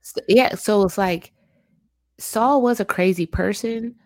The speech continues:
but when he started trying to kill David, it's because he was literally, like, possessed by an evil spirit. It wasn't,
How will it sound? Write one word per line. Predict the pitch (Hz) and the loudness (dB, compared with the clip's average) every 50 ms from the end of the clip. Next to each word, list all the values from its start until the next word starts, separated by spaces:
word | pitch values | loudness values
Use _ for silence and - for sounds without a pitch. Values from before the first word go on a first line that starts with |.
| _ _ | _ _
but | 170 180 175 | 0 0 2
when | 180 180 | 2 0
he | 165 190 240 | 0 0 -2
started | 247 - 311 302 285 247 | -2 0 0 0 0 -2
trying | - - 226 208 180 | -2 -6 -6 -4 -4
to | 165 | -6
kill | - - - 202 185 | -8 -6 -4 -4 -4
David, | 165 151 170 202 208 180 160 - | -2 -2 0 0 0 -2 -2 -6
it's | 156 - | -6 -6
because | - 170 - - 196 190 180 | -8 -12 -10 -6 -8 -6 -6
he | 165 180 180 | -4 -6 -4
was | 170 170 156 151 | -4 -6 -6 -6
literally, | 160 160 160 160 156 151 147 143 | -8 -8 -6 -6 -4 -4 -4 -4
like, | 139 139 135 135 127 - - _ _ _ _ _ _ _ | -4 -6 -6 -8 -8 -12 -16 _ _ _ _ _ _ _
possessed | - 151 143 - - 185 185 156 - - - | -4 -4 -2 2 2 4 4 4 0 -2 -6
by | - 143 139 | -6 -4 -4
an | 139 - | -2 -4
evil | - 156 147 139 135 135 | -2 -4 -4 -4 -6 -8
spirit. | - - - 220 202 156 - - - _ _ _ _ _ _ _ _ _ _ _ _ _ _ _ _ _ _ _ _ _ _ _ _ _ _ _ _ _ _ _ _ _ _ _ _ _ _ _ _ _ _ _ _ _ _ _ _ _ _ _ | -10 -10 -8 -8 -6 -6 -8 -10 -12 _ _ _ _ _ _ _ _ _ _ _ _ _ _ _ _ _ _ _ _ _ _ _ _ _ _ _ _ _ _ _ _ _ _ _ _ _ _ _ _ _ _ _ _ _ _ _ _ _ _ _
It | 151 | -4
wasn't, | 151 160 190 202 - 175 160 147 - | 0 2 0 2 2 0 -2 -2 -4